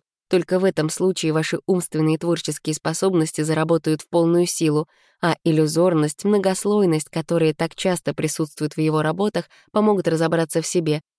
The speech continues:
По мнению японского художника, в каждом из нас переплетено великое множество начал и возможностей. Главное —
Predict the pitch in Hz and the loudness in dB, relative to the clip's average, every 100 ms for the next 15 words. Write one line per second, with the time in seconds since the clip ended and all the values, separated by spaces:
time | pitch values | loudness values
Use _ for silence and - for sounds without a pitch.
0 | _ _ - 214 214 208 196 202 202 196 | _ _ -2 2 4 4 4 2 0 0
1 | - 175 170 175 190 208 175 - 165 - | 0 -4 0 0 2 2 0 0 -6 -4
2 | 190 180 165 165 170 190 190 170 165 165 | -4 0 0 0 0 -2 -2 -4 -4 -2
3 | 165 180 185 185 175 170 190 - 180 165 | -4 0 0 2 0 0 -2 -2 0 2
4 | 170 175 170 - 165 165 160 175 170 - | 2 0 -4 -4 -2 -2 -2 -2 -2 -2
5 | 175 180 196 190 160 151 - 147 151 _ | 0 0 2 2 2 -2 -2 -6 -8 _
6 | _ _ 160 160 165 180 156 151 | _ _ 0 2 2 0 0 -2